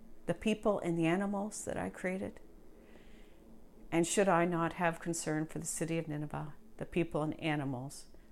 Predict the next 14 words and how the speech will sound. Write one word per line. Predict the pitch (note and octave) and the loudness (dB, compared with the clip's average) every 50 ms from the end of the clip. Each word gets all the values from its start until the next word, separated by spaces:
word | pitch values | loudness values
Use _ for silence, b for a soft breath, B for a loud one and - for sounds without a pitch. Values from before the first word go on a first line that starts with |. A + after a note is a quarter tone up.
| b b b b b b b b b - - - | b b b b b b b b b -12 -6 -2
that | D#3+ | 2
I | C#3+ C3+ C3 | 2 2 2
created?" | C3 - - D3 C3 C3+ C#3 C3+ C3+ C#3 - - - - - - - - - - - - - - - - - - - - - - - - - - B B B B B B B - | 0 -2 -4 -4 -4 -4 -4 -6 -8 -10 -12 -18 -20 -20 -18 -16 -14 -14 -16 -16 -18 -16 -16 -14 -16 -16 -18 -20 -18 -18 -18 -18 -20 -20 -20 -18 B B B B B B B 10
God | B3 B3+ C#4+ C#4+ - | 12 12 12 10 8
corrects | - D4 C#4 C4 C4 C4 - - | 8 10 10 10 10 8 4 2
Jonah's | - - B3+ A#3 A#3 A#3 A3+ A3 A3 G#3+ | 6 8 8 8 10 8 8 8 8 10
lack | G3+ F#3 G#3 G3+ - | 12 12 10 10 6
of | A3 - | 2 2
compassion | - A3 F#3+ - G3 E3 E3 - - - E3+ D#3 - | 0 -2 2 4 4 4 4 4 2 0 0 0 2
and | - F3+ F3 | 0 0 0
clarifies | - - A3 G#3 G#3 G#3 - - F#3+ F3+ F3+ - - | 2 4 6 6 6 6 6 6 6 6 6 4 2
his | F3+ E3+ - | 0 0 0
own | - - F#3+ F#3+ G3 F#3+ F#3+ F#3 F#3 - | 2 4 6 6 6 4 2 0 -2 -4
love | - F3+ E3+ E3+ E3 D3+ D3+ D3+ D3+ - | -2 0 2 4 4 4 4 2 0 -6